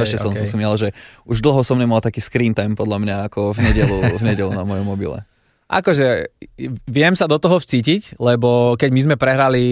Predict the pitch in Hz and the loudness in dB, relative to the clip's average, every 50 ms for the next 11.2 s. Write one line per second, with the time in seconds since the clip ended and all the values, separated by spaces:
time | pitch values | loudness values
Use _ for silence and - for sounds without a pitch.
0 | 123 127 120 - 120 131 131 151 147 - 151 - 143 123 147 135 - 143 - 139 | 0 -2 -2 -2 0 0 2 2 0 -2 -2 -2 -2 0 0 0 0 0 0 0
1 | 120 127 120 - 131 131 127 120 120 120 - 139 131 127 127 120 123 131 110 117 | 0 0 0 0 0 0 0 0 0 0 0 0 2 2 0 0 0 -2 0 2
2 | 117 117 117 120 113 151 185 196 - - - - _ _ - - 107 117 131 139 | 2 2 2 2 2 0 -4 -4 -6 -14 -20 -20 _ _ -16 -6 -2 0 2 2
3 | 135 151 151 143 - 180 185 - 185 - - 147 - 160 127 123 123 120 123 117 | 4 2 2 2 0 -2 0 0 0 0 0 0 0 0 0 0 0 0 -2 -2
4 | - 120 110 - - 131 160 135 95 92 87 98 110 113 98 95 92 98 104 98 | -2 -4 -4 -2 -2 -2 0 0 -2 -4 -6 -6 -4 -4 -4 -2 -4 -2 -4 -2
5 | 92 101 117 110 143 135 143 147 123 - 147 151 175 175 170 160 - 170 151 147 | -2 -2 0 0 2 2 2 0 2 2 2 2 2 0 0 0 0 2 2 4
6 | 143 147 151 165 175 160 143 131 131 147 151 147 - - 135 135 120 - 131 127 | 4 4 4 4 2 2 2 2 2 2 0 0 -2 -2 -2 -2 -2 -2 0 0
7 | 131 135 131 131 127 113 120 - - 135 139 - 127 113 107 120 110 - 127 113 | 2 2 2 0 0 -2 -4 0 0 0 2 2 0 -2 -2 -4 -6 -4 -2 0
8 | 113 127 - 123 110 120 127 120 - - 104 107 - 101 101 - 117 113 98 127 | 2 2 2 2 2 2 0 0 0 -2 -2 0 0 -2 -2 -2 0 0 0 0
9 | 123 120 107 110 113 113 - 135 131 - - 104 113 120 - 143 131 127 120 - | 0 0 0 0 -2 0 0 0 0 0 -2 -2 0 0 0 0 0 0 0 0
10 | 127 123 127 120 - - 131 127 113 113 - - 113 107 110 127 143 - _ _ | -2 0 0 0 0 -2 -2 -2 -4 -6 -6 -8 -6 -6 -4 -6 -6 -8 _ _
11 | _ _ 143 | _ _ -16